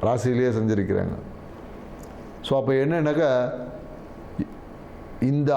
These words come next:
ஆவணி மாதத்துல இவங்களை எதிர்பார்த்த, எதிர்பார்க்காத அனைத்து விஷயங்களும் கைகூடும். புதிய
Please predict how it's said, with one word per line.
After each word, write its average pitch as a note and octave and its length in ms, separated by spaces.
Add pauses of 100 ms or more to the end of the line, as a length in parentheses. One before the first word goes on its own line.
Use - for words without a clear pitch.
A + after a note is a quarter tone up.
(100)
ஆவணி D3 340
மாதத்துல B2 540
இவங்களை C3 360
எதிர்பார்த்த, D#3+ 760 (680)
எதிர்பார்க்காத C#3 960 (500)
அனைத்து D3 480
விஷயங்களும் B2 520
கைகூடும். G2 380 (3000)
புதிய C#3+ 400